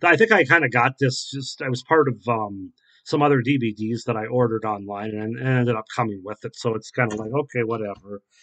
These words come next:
Um, another one I grew up on are the Garfield, the holiday celebrations. Now, obviously for this, I'm talking about the Christmas one, um,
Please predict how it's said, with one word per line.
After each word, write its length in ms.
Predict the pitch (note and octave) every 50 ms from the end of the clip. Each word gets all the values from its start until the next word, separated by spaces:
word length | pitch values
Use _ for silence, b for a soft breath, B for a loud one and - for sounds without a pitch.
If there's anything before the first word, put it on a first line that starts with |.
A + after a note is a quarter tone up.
| b b b b b b
Um, 500 | C3 C3+ C3 C3 C3+ B2+ C3 - - - _ b b b b b b b
another 260 | b E3+ G3 G#3+ F#3+
one 140 | F3 F3+ F3
I 120 | E3+ D#3 C#3
grew 240 | A#2+ B2+ C#3+ C#3
up 120 | C#3 C#3+ C3 -
on 160 | C3 C3 B2+
are 100 | A#2+ A2+
the 100 | G#2+ B2
Garfield, 720 | B2 - A#2+ A#2+ A#2+ A#2+ - - - C3 B2+ A#2+ A2+ A2 -
the 120 | A#2+ A2
holiday 460 | G2+ - B2+ B2 B2 B2+ A#2+ B2+ B2
celebrations. 1000 | A#2 - - C3+ B2+ B2 A#2+ B2 A#2+ A#2 A#2 A#2+ A#2 - - B2+ A#2+ A#2 A2 G#2 A2+
Now, 160 | B2 B2 A#2+
obviously 360 | C3 C3 B2 B2+ - C#3 C3 C3
for 120 | - A#2+
this, 200 | A2 A#2+ B2 - -
I'm 100 | A#2+ G#2+
talking 400 | - - A#2 A2+ - - A#2 A2
about 240 | G#2+ A2+ G#2+ - -
the 60 | A2+
Christmas 560 | - - B2+ A#2+ A#2 - - A#2 G#2+ - - -
one, 460 | A2 G#2+ G#2+ G#2 G2+ G2+ G2+ G2 F#2+ _ _ _ _ _ _ _ _ _ _
um, 680 | - B2 B2+ A#2+ A2+ G#2+ G#2+ G#2 G#2 G2+ F#2+ G2 G#2